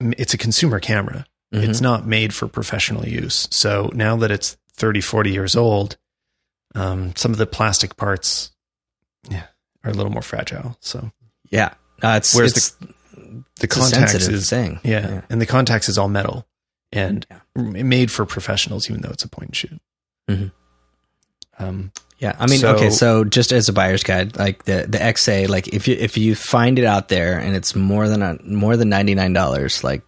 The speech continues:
Speaker 2: go keep looking.
Speaker 1: Yeah. Yeah, 'cause I, then I talk to the people that pay, like, five dollars for it. <laughs> You know, they get it at a garage sale for free.
Speaker 2: Yeah.
Speaker 1: And, uh,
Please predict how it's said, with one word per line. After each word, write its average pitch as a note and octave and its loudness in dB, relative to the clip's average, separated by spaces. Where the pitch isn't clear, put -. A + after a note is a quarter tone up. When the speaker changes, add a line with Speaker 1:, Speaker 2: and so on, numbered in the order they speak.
Speaker 2:
go G2+ 0
keep - -2
looking. G2 -6
Speaker 1:
Yeah. G#2 -8
Yeah, D#3+ 4
'cause A2 0
I, A#2+ -4
then A#2+ 2
I A#2 4
talk A2 0
to G#2 -2
the G#2 -2
people G#2 -6
that G#2+ -6
pay, G2+ -4
like, - -12
five - -8
dollars - -10
for - -14
it. - -12
<laughs> - -
You D3+ 8
know, B2+ 6
they A2+ 2
get A#2 2
it A2+ 0
at A2 -2
a G#2 -2
garage A2 -2
sale - -2
for - -12
free. - -8
Speaker 2:
Yeah. G#3 -2
Speaker 1:
And, G2+ -2
uh, A#1 0